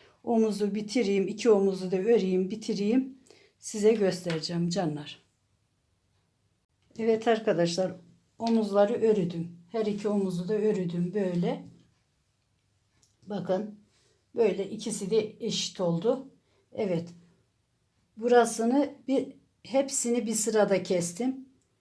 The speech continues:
Altı sıra bu tarafı örüdüm. Altı sırada bu tarafı örüdüm. İkisi de eşit oldu. Burayı birden kestim. Bazıları şuradan başlıyorlar. Böyle kese kese böyle geliyor.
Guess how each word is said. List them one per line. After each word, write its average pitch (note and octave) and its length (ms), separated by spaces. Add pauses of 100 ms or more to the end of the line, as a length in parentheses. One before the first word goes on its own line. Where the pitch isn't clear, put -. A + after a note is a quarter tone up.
(880)
Altı A#3 340
sıra A3+ 360
bu A3+ 60
tarafı A#3 400
örüdüm. G#3 720 (460)
Altı A#3 340
sırada G#3+ 480
bu A3+ 80
tarafı G#3 380
örüdüm. G3 460
İkisi G#3+ 440
de A3 220
eşit G#3+ 300
oldu. G3 360
Burayı A3+ 400
birden G#3+ 400
kestim. E3+ 480 (420)
Bazıları A#3 920
şuradan A3+ 720
başlıyorlar. A3+ 840 (160)
Böyle G#3+ 420
kese A#3 360
kese G#3+ 360
böyle A3 320
geliyor. G#3 560